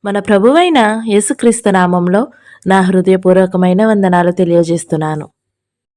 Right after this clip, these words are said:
ఈరోజు ఈ వీడియోలో మనం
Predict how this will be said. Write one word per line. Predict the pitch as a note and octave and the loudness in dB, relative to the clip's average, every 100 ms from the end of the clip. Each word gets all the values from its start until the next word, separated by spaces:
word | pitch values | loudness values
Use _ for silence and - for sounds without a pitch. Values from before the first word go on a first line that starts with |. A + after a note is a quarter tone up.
| _ _ _ _ _ _ _ _ _ - | _ _ _ _ _ _ _ _ _ -8
ఈరోజు | B3+ C#4+ A#3 F3 F3+ | -2 2 2 2 0
ఈ | |
వీడియోలో | E3+ E3 E3+ E3 E3+ | 0 0 -2 -2 -2
మనం | E3+ F#3 D4+ | -2 -2 -6